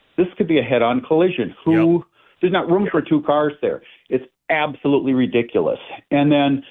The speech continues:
Speaker 1: I asked the lady on one of the calls I made, I said, "What happens if my car gets damaged if I run some of these over?" And her response was, "Well, then you'd be in trouble for damaging city property."
Speaker 2: Oh, boy. That's, I know,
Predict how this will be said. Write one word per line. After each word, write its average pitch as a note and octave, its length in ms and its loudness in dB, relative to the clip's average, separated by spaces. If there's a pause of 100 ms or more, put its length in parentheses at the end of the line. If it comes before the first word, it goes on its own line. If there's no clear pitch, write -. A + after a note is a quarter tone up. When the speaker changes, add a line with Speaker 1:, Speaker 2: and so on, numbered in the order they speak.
(240)
Speaker 1:
I C#3+ 60 0
asked - 180 -6
the C#3 80 0
lady C3+ 420 2 (220)
on B2 200 -2
one C#3+ 180 2
of B2+ 80 0
the A#2 60 0
calls A#2 340 0
I A#2+ 100 0
made, A#2+ 240 2
I A#2 120 -2
said, A#2+ 140 0
"What F3 140 0
happens D3 320 -2
if C3 100 -8
my A#2 140 0
car F3 340 -2
gets C#3 140 -4 (100)
damaged G#2+ 440 -4
if A#2 100 -6
I G#2+ 80 0
run A#2 400 0 (640)
some C#3 120 0
of B2+ 60 4
these B2+ 200 2
over?" D3+ 480 0
And C3 180 0
her E3+ 120 -2
response C#3 520 -2
was, C3+ 160 2 (360)
"Well, D3 120 0
then C#3+ 160 0
you'd D#3+ 180 -2
be E3+ 80 0
in D3+ 120 2
trouble C3+ 420 -2
for B2 100 -2
damaging B2 580 -2 (100)
city B2 180 0
property." F#2+ 580 -6 (280)
Speaker 2:
Oh, A2+ 180 -12
boy. D#2 320 -20 (880)
That's, E3 320 0 (220)
I A3+ 140 2
know, - 160 -2